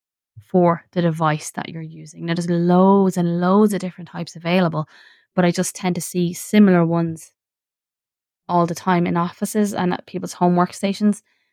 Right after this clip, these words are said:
Um, and they may not be suitable for the device that they're using. As always, there is a blog related to this topic. I'll put the link for it in the show notes, and it would be really useful for you to pop on there and have a look, because I have included photographs,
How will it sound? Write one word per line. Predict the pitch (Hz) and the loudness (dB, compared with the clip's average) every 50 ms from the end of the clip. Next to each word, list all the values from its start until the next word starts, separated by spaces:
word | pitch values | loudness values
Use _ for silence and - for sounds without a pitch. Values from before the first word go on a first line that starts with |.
| _ _ _ _ _ _ _ - | _ _ _ _ _ _ _ -2
Um, | - 175 165 165 170 175 160 _ _ _ _ _ _ - | 0 2 2 2 0 -2 -4 _ _ _ _ _ _ -4
and | - 180 | 0 2
they | 185 180 | 4 4
may | 180 175 | 4 4
not | 170 165 165 | 2 0 -2
be | - 170 | -6 -14
suitable | - - 165 170 160 160 160 | -12 -10 -8 -6 -6 -6 -8
for | 151 - 180 | -10 -12 -18
the | 170 | -18
device | 160 160 165 160 156 160 - - | -14 -8 -6 -6 -6 -6 -10 -14
that | - 160 - | -18 -20 -16
they're | 185 170 | -14 -14
using. | 165 165 165 160 165 156 _ _ _ _ _ _ _ _ _ _ _ _ _ _ _ _ _ _ _ _ _ _ _ _ _ - | -12 -12 -14 -14 -16 -20 _ _ _ _ _ _ _ _ _ _ _ _ _ _ _ _ _ _ _ _ _ _ _ _ _ 2
As | 220 214 214 | 4 6 6
always, | 208 202 202 190 190 190 190 185 | 6 6 6 6 4 2 2 0
there | - - | -2 -2
is | - 208 202 | 0 0 0
a | 214 | 0
blog | 185 - 190 185 185 196 214 214 - - _ _ _ _ - | 0 0 0 2 2 2 0 0 -4 -12 _ _ _ _ -4
related | - 196 185 190 190 190 180 180 | -2 0 0 0 0 -2 -8 -10
to | - - 190 | -8 -10 -8
this | 180 180 - - | -8 -8 -10 -8
topic. | - - 180 180 - 196 196 - | -4 -2 -2 -2 -2 -6 -6 -6
I'll | 185 175 | -6 -8
put | - - 190 - | -6 -8 -6 -4
the | 185 | -2
link | 180 185 196 214 220 214 | 0 2 2 2 0 -2
for | - - 196 | -4 -6 -6
it | - - | -4 -4
in | - 185 | -4 -4
the | 180 | -4
show | - - - 190 185 180 | -4 -4 -2 0 0 0
notes, | 175 170 165 - - - | 0 -2 -4 -6 -10 -6
and | - 175 175 | -2 -2 -2
it | - - | -2 -2
would | 190 196 220 233 | 0 0 0 0
be | - 262 247 | 2 0 2
really | 240 240 226 214 208 | 2 2 2 2 2
useful | 202 208 - - 208 | 0 0 -2 -4 -10
for | - - | -8 -10
you | 196 | -10
to | - 190 | -10 -10
pop | - - - 196 185 - | -14 -8 -8 -8 -6 -4
on | 190 180 180 | -4 -4 -2
there | 185 175 175 | -2 -2 -2
and | 180 | -2
have | 180 185 185 175 | -2 -2 -2 0
a | 180 | 0
look, | 185 185 - - | -2 -2 -4 -6
because | - 185 - - 190 185 | -14 -14 -14 -12 -8 -8
I | 185 | -8
have | 180 - - 190 196 196 - | -8 -6 -4 -2 -2 0 0
included | 196 185 - - 190 185 180 190 175 | -2 -4 -4 -6 -6 -4 -4 -4 -6
photographs, | - - - 175 175 180 185 - 208 214 220 220 - _ _ _ _ | -8 -8 -4 -2 -2 -2 -2 0 0 0 0 -2 -8 _ _ _ _